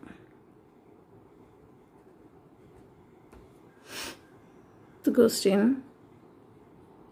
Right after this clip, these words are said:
an elevator descend into a main shaft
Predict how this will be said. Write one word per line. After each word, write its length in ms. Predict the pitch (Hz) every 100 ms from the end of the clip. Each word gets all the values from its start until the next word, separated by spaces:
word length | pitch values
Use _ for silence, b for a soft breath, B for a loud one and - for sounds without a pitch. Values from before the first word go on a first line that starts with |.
| - - - - - - - - - - - - -
an 180 | 247 226
elevator 680 | 208 202 214 214 208 214 220
descend 580 | 202 196 202 - 196 - - - - - - b b b -
into 340 | 240 214 202 220
a 120 | 214
main 440 | 202 196 202 220 240
shaft 340 | - 214 -